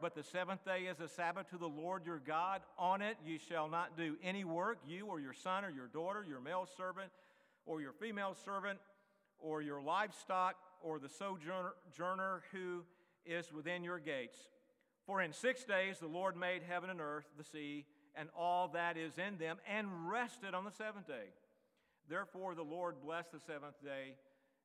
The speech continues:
and made it holy." That's, again, that's Exodus twenty, eight through eleven. So the fourth commandment here in Exodus is based on the sabbatical pattern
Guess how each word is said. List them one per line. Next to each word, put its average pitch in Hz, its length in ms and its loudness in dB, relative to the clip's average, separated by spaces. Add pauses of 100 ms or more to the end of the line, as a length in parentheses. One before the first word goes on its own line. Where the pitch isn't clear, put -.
(100)
and 139 300 -8
made 135 240 -6
it 123 180 -6 (600)
holy." 160 460 -2 (240)
That's, 120 280 -12
again, 139 300 -6
that's 127 260 -10
Exodus 131 360 -10 (100)
twenty, 143 380 -8 (880)
eight 151 200 -4 (100)
through 143 300 -6 (580)
eleven. 156 320 2
So 214 120 0
the 190 60 0
fourth 262 280 2
commandment 220 600 6
here 190 220 -2
in 185 180 -4
Exodus 185 640 -4
is 180 220 -12
based 214 400 -2 (160)
on 143 480 -8 (960)
the 185 80 -6
sabbatical 208 880 2 (320)
pattern 180 560 4